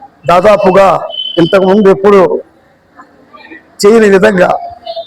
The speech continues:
ఒక రికార్డు స్థాయిలో ఈ దసరా ఉత్సవాలు జరిపించడానికైనా ఆయన వంతు ఆయన కృషి చేస్తున్నారు. ఆయన కూడా ఈ దసరా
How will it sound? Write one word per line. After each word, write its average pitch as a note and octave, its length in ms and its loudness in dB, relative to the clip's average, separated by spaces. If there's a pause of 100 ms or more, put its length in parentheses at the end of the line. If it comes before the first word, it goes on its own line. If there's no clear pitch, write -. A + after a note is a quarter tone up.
(100)
ఒక F#3+ 160 0
రికార్డు G3 480 2
స్థాయిలో G3 460 2 (800)
ఈ F#3+ 100 4 (100)
దసరా F#3+ 300 2 (100)
ఉత్సవాలు F#3+ 480 2
జరిపించడానికైనా F3+ 1000 2 (840)
ఆయన F3+ 220 2 (100)
వంతు G3 220 0
ఆయన F3+ 200 2
కృషి E3+ 260 2 (120)
చేస్తున్నారు. F3+ 580 2 (720)
ఆయన G3+ 180 2 (140)
కూడా F#3+ 220 4 (920)
ఈ E3+ 100 4 (140)
దసరా G3 300 2